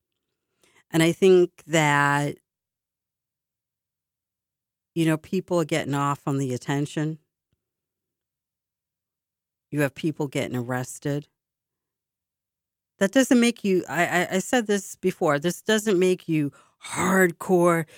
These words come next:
This doesn't mean that you're a real conservative, that you know how to fight. You know, you, you know, you're a tough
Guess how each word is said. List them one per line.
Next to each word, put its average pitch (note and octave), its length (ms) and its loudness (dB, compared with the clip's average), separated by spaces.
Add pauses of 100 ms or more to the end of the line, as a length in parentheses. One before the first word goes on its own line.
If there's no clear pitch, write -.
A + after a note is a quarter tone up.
(200)
This G#3 200 0
doesn't G#3+ 340 6
mean G3+ 240 4
that E3 220 -2
you're G#3+ 240 2
a E3+ 40 0
real G#3+ 540 2
conservative, G#3 1080 -2 (280)
that F#3 200 -14
you D4 220 10
know D4 100 6
how A#3+ 240 2
to F#3 120 -8 (240)
fight. B3 420 2
You B3+ 280 6
know, C4 140 4
you, G3 300 -4
you A3 160 -4
know, F#3+ 120 0
you're G#3 240 -2
a E3+ 100 -14 (140)
tough A3 400 -2